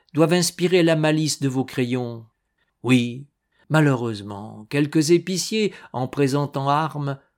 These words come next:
présentent une panse rabelaisienne qui dérange l'alignement inespéré des rangs de la garde nationale à une revue, et nous avons entendu des colonels poussifs s'en plaindre amèrement.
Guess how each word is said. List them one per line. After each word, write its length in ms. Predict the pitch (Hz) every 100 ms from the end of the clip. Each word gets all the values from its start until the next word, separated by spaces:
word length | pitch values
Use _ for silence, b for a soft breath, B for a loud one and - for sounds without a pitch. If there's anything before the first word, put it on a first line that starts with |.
| _ _ -
présentent 760 | 123 123 127 127 123 120 110
une 220 | 123 117
panse 580 | - - 131 120 117 -
rabelaisienne 1040 | 117 120 113 120 117 113 127 127 123 120 - b b
qui 120 | 185
dérange 720 | 160 202 190 208 202 202 165
l'alignement 640 | 175 170 175 175 165 165 170
inespéré 760 | 170 165 160 - 160 156 156
des 200 | 135 143
rangs 280 | 139 143 143
de 100 | 131
la 140 | 135
garde 300 | 131 131 123
nationale 760 | 123 127 - 131 123 123 120 117
à 60 | 117
une 180 | 113
revue, 540 | 107 110 101 107 98 - _ _ b b b
et 180 | 123 147
nous 200 | 175 165
avons 320 | 175 175 185
entendu 460 | 190 175 175 175 180
des 180 | 165 165
colonels 580 | - 170 165 160 165 156
poussifs 800 | - 165 - - 156 139 - 123 _ _ -
s'en 280 | - 131 127
plaindre 540 | 127 127 123 110 - -
amèrement. 840 | 113 110 98 87 90 87 73 -